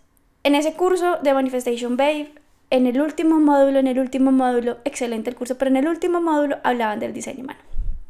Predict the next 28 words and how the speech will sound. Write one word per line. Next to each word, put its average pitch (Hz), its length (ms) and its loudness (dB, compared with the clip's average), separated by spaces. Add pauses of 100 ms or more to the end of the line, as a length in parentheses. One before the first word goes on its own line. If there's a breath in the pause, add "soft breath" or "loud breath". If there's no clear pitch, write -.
(800)
Y 349 400 0 (520)
cuando 247 280 0
yo 233 220 2
me 269 120 2
di 302 80 0
cuenta, 254 420 -6 (400)
entendí 220 480 -2
primero 262 400 -2 (420 soft breath)
que 233 140 -6
yo 208 100 -2
soy 220 140 -8
una 233 120 -2
generadora, 247 600 0
yo 240 100 -10
soy 220 160 -10
generadora, 254 720 0 (680 loud breath)
em, 254 500 8 (1300)
y - 60 -6
los 330 160 0
generadores 277 760 2
cuando 311 260 0
están 233 320 -2
forzando 240 540 -2
las 247 220 0
cosas, - 520 -4
los 247 160 -2
generadores 220 760 0
cuando, 240 440 0